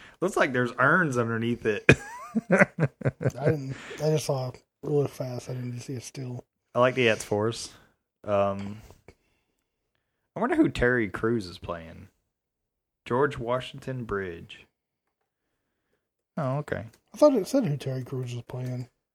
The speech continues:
Speaker 1: Yeah, I just said it.
Speaker 2: Oh, George Washington Bridge?
Speaker 1: Yeah, that's his name. Speaking of which, don't ever drive on that fucking bridge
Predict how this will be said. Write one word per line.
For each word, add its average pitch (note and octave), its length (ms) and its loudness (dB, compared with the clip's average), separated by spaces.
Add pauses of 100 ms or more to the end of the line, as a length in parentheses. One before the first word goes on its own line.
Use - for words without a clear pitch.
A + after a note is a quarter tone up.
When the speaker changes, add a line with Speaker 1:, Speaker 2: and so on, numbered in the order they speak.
(300)
Speaker 1:
Yeah, B2 140 -4
I - 20 -4
just A2+ 240 -2
said G#2+ 180 0
it. - 140 -8 (960)
Speaker 2:
Oh, D3+ 180 0 (440)
George C#3+ 280 0
Washington D3 440 -2
Bridge? G#3 480 -4
Speaker 1:
Yeah, A2+ 200 6
that's F#2+ 160 -2
his F#2+ 140 -8
name. F2+ 200 -12 (1800)
Speaking C#3+ 280 6
of B2 60 12
which, A#2+ 240 8
don't B2+ 180 8
ever B2 200 10
drive G2+ 280 6
on F#2+ 100 2
that F#2+ 140 -2
fucking F#2+ 320 4
bridge F#2 400 2